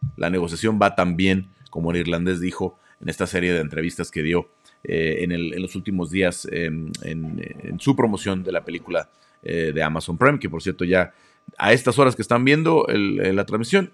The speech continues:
ya está disponible. Nos estaban preguntando por aquí también, eh, eh, aquí voy a leer la, previamente la pregunta, José Luis Madrigal,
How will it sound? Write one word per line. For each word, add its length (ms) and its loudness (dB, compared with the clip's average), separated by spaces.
ya 380 4
está 420 0
disponible. 440 -2
Nos 120 -2
estaban 240 6
preguntando 420 0
por 120 6
aquí 180 0
también, 500 2
eh, 600 2
eh, 320 -6
aquí 180 -4
voy 80 8
a 40 8
leer 180 6
la, 100 4
previamente 320 2
la 120 0
pregunta, 440 2
José 680 -2
Luis 160 4
Madrigal, 460 2